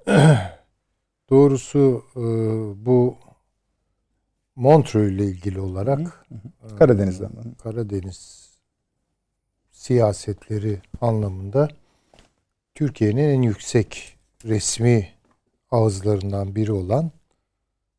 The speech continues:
Speaker 1: e, Milli Savunma Bakanımızın
Speaker 2: Hı hı, bir röportaj. Evet.
Speaker 1: e, açıklamasını çok, e, e, yürek serinletici bulduğumu söylemeliyim.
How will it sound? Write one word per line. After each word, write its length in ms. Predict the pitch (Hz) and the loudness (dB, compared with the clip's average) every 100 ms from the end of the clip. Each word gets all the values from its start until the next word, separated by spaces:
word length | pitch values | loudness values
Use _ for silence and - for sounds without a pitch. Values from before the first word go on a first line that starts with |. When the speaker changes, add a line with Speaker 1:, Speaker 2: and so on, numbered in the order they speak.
| _ _ _ 131 | _ _ _ -20
Speaker 1:
e, 40 | |
Milli 480 | 123 123 123 120 110 | -16 -12 -8 -6 -6
Savunma 460 | - 120 120 127 | -4 -2 0 0
Bakanımızın 640 | 117 - 101 95 92 90 101 - - | 0 -2 -6 -8 -10 -12 -14 -16 -18
Speaker 2:
Hı 60 | - | -16
hı, 240 | 98 123 | -16 -14
bir 60 | 123 | -14
röportaj. 420 | 107 - 110 - | -14 -16 -20 -10
Evet. 200 | - 110 - _ - | -6 -6 -6 _ -18
Speaker 1:
e, 40 | 110 | -14
açıklamasını 1200 | 104 104 127 - - 127 110 101 - 120 156 165 - | -14 -10 -8 -8 -4 -2 0 -2 -6 -2 0 0 -6
çok, 220 | - 156 - - - | -8 -8 -8 -8 -4
e, 40 | 131 120 117 113 113 110 _ _ _ _ _ _ _ _ _ _ _ _ | -2 -2 -2 -4 -6 -8 _ _ _ _ _ _ _ _ _ _ _ _
e, 60 | 120 | -12
yürek 520 | 110 104 120 151 - | -8 0 4 4 2
serinletici 800 | - 131 113 110 104 113 117 117 | -2 2 2 0 -2 -4 -6 -4
bulduğumu 440 | 104 101 107 117 123 | -4 -4 -8 -10 -10
söylemeliyim. 540 | - 98 92 87 82 | -6 -6 -8 -14 -20